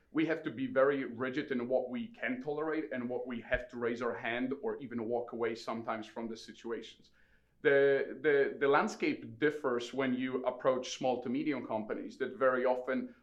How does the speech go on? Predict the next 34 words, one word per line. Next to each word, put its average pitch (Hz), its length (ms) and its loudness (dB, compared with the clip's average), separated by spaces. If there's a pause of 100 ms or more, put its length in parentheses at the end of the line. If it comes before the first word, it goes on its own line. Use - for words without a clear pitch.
(100)
are 123 120 2
in 120 100 0
a - 20 -4
very 123 280 0
fast - 360 -4
pace 120 400 -6 (100)
of 117 180 -6
growth 127 400 4 (380)
and 127 160 2
they 127 100 2
haven't 143 320 2
had 135 320 0
that 120 280 0
quality 120 380 0
maturity. 117 600 -2 (340)
That's 151 220 4
where 156 120 6
I 139 120 8
think 139 460 0 (160)
our 123 460 6
hands-on 147 420 0
experience 127 640 2
in 117 80 -4
emerging 131 480 0
markets, 127 540 0
in 135 120 -2
the 131 60 0
U 131 240 2
S, 120 320 6
and, 120 100 -4
and 123 180 -4
really 151 180 0
worldwide, 120 800 0 (440)
uh, 120 60 4